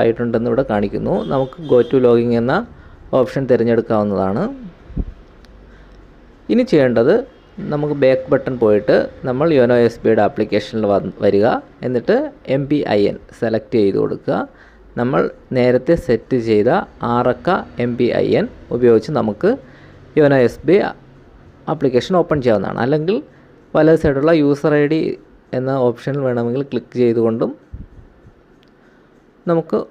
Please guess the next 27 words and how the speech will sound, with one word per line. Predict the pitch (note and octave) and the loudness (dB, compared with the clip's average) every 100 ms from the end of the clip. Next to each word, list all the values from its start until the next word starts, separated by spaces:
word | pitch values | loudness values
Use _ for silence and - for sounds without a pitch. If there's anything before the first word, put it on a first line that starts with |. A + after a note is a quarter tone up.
| D#3+ | -2
ഓപ്പൺ | E3 D3 A#2+ | 0 0 -2
ചെയ്യാം. | A2 A#2+ G#2 - | -4 -4 -8 -6
യൂസർ | D#3 F#3 F3 | -4 2 2
ഐ | F3 | 4
ഡി | E3+ | 4
എന്ന് | D#3 | 2
പറയുന്നത് | C#3+ C3+ C#3+ F3 D#3 | 2 2 0 2 0
എസ് | - | 0
ബി | D3+ | 0
ഐ | C#3 | 2
Anywhere-ൻ്റെയോ | C#3 C3+ B2+ B2+ B2+ C3 F#3+ A#3 C#3+ | 2 2 2 0 2 2 2 0 -6
ഇൻ്റർനെറ്റ് | C#3+ C#3 C3 C3+ | -6 -4 -4 -2
ബാങ്കിങ്ങിൻ്റെയോ | C#3 C3 C3 A#2+ C3 F3 | -2 -4 -6 -2 0 0
പാസ്വേഡ് | D3+ - A#2 | 0 0 -4
ആയിരിക്കും. | D#2 - - D3 | -4 -10 -12 -6
ഞാനിവിടെ | D3+ D#3 C#3 | -2 0 0
എം | C#3 | 0
പി | C#3+ C3+ | 0 0
ഐ | B2 | -2
ആണ് | C#3 D3 | -4 -2
സെലക്ട് | A#2 A2+ B2+ | -2 -2 -2
ചെയ്തിട്ടുള്ളത്. | A#2 A2 G#2+ G2+ F3 A3 _ - - _ - | -2 0 0 0 0 -6 _ -20 -20 _ -2
ആറക്ക | C3 B2+ A#2 | -2 0 -4
നമ്പർ | G#2 G#2 | -4 -4
അടിച്ചു. | G2 - F3 | -6 -6 -6
ഇങ്ങനെ | D3 C#3 | -2 0
ഒരു | B2+ | 0